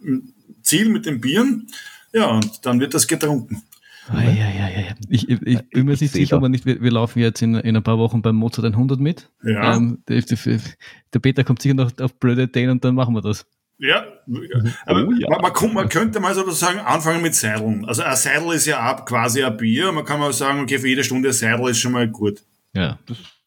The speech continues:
Speaker 3: ja. Und, äh, na, danach, nicht währenddessen.
Speaker 1: Nein, nein,
Speaker 3: Wichtig,
Speaker 1: währenddessen,
Speaker 3: wichtiger Hinweis.
Speaker 1: während, äh, währenddessen macht man's mit dem Marathon de Medoc und da ist es aber Rotwein.
Speaker 2: Oder es, es gibt auch in Deutschland den Weinstraßenmarathon, da, da kann man dann Spritzer, glaub ich, sogar trinken.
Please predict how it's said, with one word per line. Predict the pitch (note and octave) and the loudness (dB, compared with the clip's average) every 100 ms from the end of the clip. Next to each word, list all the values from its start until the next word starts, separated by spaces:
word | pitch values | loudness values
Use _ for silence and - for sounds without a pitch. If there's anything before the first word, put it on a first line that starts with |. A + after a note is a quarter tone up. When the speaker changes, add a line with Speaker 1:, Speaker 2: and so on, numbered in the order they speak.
| G#2 | -2
Speaker 3:
ja. | F#2+ E2+ F#3+ _ _ _ _ _ _ _ _ _ _ _ - | 2 2 -2 _ _ _ _ _ _ _ _ _ _ _ -2
Und, | A2 | 0
äh, | - - | 0 0
na, | B2 - | -2 0
danach, | B2+ G#2+ E2 D2+ - - | 0 2 2 0 -4 -2
nicht | F#2 - | 0 2
währenddessen. | C#2+ F#2+ - - - | -2 0 0 -2 -2
Speaker 1:
Nein, | F#3+ | 0
nein, | F3+ B2 | 2 2
Speaker 3:
Wichtig, | D#3+ | 2
Speaker 1:
währenddessen, | E3+ D#3+ F#3 D3+ | 0 0 2 2
Speaker 3:
wichtiger | G3 G3+ A2+ | 2 0 0
Hinweis. | A2 G2+ - C#2+ - - | 0 -2 -6 -10 -8 -4
Speaker 1:
während, | D#3 - A#2+ | 0 2 2
äh, | - F3 | 2 2
währenddessen | D3+ E3 F3 E3+ F#3+ F#3+ | 2 0 0 0 0 -2
macht | E3+ | -2
man's | F#3 D#3+ | -2 -4
mit | E3+ | -2
dem | |
Marathon | D3 D3+ F3 E3+ | 0 0 0 0
de | E3 | 0
Medoc | D#3 A#2 D#3 G#3+ | 0 2 2 2
und | G#3 E3+ | 0 2
da | D#3+ | 2
ist | D#3+ | 2
es | |
aber | D#3+ D3 | 0 0
Rotwein. | A#2 C#3 A2+ F#2+ F2 D#2+ - _ _ _ _ _ _ _ _ _ _ _ A2 _ - | 2 0 0 -4 -6 -10 -18 _ _ _ _ _ _ _ _ _ _ _ -20 _ -2
Speaker 2:
Oder | D3 | 2
es, | D#3+ - _ | 2 0 _
es | C3+ | -4
gibt | - D#3 | 0 2
auch | C3 | 2
in | B2 | 2
Deutschland | B2+ C3 A#2+ | 2 2 2
den | A2+ | 2
Weinstraßenmarathon, | A2+ C3+ - G2+ - A2 F#2+ G2+ - A#2 A#2+ | 2 0 0 -2 2 2 2 2 2 2 2
da, | A2 A2 | 2 2
da | A2+ | 0
kann | G#2+ A2+ | 0 0
man | A2 | 2
dann | A2+ | 2
Spritzer, | - - _ - A#2 - G#2+ | 0 -10 _ -2 0 0 -2
glaub | - - | -2 -2
ich, | F#2+ | -4
sogar | A2 G2 | -6 -4
trinken. | G2+ F#2+ - | -4 -4 -6